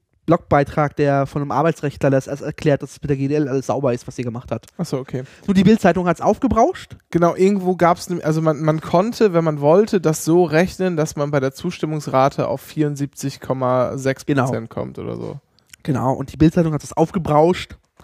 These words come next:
Speaker 1: und keiner der Medien ist auf den Zug aufgesprungen.
Speaker 2: So, also das war halt irgendwie das einzige Ding. Und ansonsten ist halt klar, wenn halt,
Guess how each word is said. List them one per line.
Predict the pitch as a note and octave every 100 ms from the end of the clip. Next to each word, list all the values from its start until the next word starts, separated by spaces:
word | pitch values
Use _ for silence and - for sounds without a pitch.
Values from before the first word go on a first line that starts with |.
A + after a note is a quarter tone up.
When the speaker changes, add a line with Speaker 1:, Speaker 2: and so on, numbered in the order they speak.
| _ _ _ _ - _
Speaker 1:
und | - E3+ _ -
keiner | - F3 F#3+ F3
der | E3
Medien | E3+ F3
ist | E3+
auf | E3
den | - C#3+
Zug | E3+ -
aufgesprungen. | C3+ - - - A#2+ A#2 _ _ _ _ _ _ _ _ _ _ _ _ _
Speaker 2:
So, | - C3 - - -
also | F3+ G3
das | G#3 -
war | G#3
halt | G#3 F3+
irgendwie | F#3+
das | F3+ F3+
einzige | E3 F3+ E3
Ding. | D#3 D3 B2
Und | C3+
ansonsten | C#3+ D3+ F#3+ -
ist | E3+ F3
halt | D3+
klar, | - B2+ D3+ F3+ D#3+
wenn | D#3 D#3+ E3
halt, | D3+ D#3